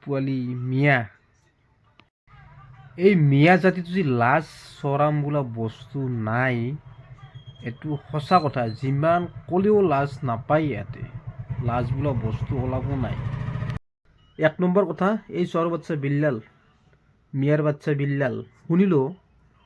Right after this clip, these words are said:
মুখ্যমন্ত্ৰীয়ে কৈছে, মিয়াসকলৰ যদি গাড়ী যা, তেতিয়াহ'লে যদি পাঁচ টকা গাড়ী ভাড়া হয়, চাৰি টকা দিয়াৰ কাৰণে কৈছে,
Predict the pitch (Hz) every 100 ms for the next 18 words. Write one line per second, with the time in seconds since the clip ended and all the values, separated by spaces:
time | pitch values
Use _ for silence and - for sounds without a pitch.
0 | _ _ _ _ _ _ _ _ _ _
1 | - 135 135 - 185 202 196 196 220 220
2 | 196 165 170 214 - _ _ _ _ _
3 | - _ 127 123 139 170 233 196 196 208
4 | 208 208 180 180 170 185 151 165 147 160
5 | 117 135 135 117 - 127 165 151 147 160
6 | 143 131 156 151 - 156 - - 190 196
7 | 147 147 143 139 135 147 147 - 160 170
8 | 170 165 151 147 143 147 160 220 220 _
9 | _ _ _ _ _ 143 131